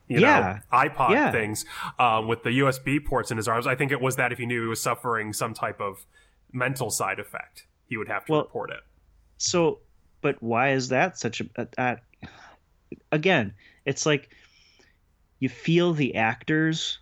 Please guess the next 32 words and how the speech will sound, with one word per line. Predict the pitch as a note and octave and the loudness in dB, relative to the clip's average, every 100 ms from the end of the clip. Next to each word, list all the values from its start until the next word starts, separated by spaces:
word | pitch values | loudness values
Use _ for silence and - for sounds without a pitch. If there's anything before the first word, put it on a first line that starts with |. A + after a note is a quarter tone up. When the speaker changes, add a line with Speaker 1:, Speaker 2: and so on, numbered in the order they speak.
| _ _ | _ _
Speaker 2:
and | B2 B2 | 0 2
you | A#2 | 2
feel | - C3+ C#3 | 0 2 4
Speaker 1:
Oh, | C3+ | 4
Speaker 2:
their | C3 | 4
Speaker 1:
yeah. | B2+ | 4
Speaker 2:
emotions. | A2+ A2+ A2+ | 4 2 2
Speaker 1:
Anthony | C3+ C3 | 2 2
Rapp | C3 C3 - | 2 0 -2
sold | D3 B2 | -6 -6
the | - | -8
fuck | - - D#3 B2 | -14 -6 -4 -4
out | A#2 G#2+ | -6 -8
of | G2+ | -8
every | E3+ E3 C3 | -4 -4 -4
single, | C3+ C#3+ C3 B2 | -6 -6 -6 -2
like, | C#3 C#3+ - - | -2 -4 -14 -4
I, | D3 C4 D4 - - | 0 0 -2 -12 -2
I | E3+ C#4 E4+ B3+ | 0 0 -4 -6
was | A3+ F3 | -6 -2
not | G3 F#3 | -2 -2
immediately | D3+ D3 D#3 D3+ | -2 -4 -2 -2
the | C#3+ | -2
biggest | C3+ C3+ C3+ | -2 -4 -4
fan | C#3 B2 | -4 -4
of | B2 | -4
the | B2+ | -6
Stamets | - B2+ B2+ - | -4 -4 -6 -6
character. | C3 B2 C3 | -4 -4 -4
I | B2 | -4
found | C3+ C3 | -2 -4
him | B2+ B2 | -6 -10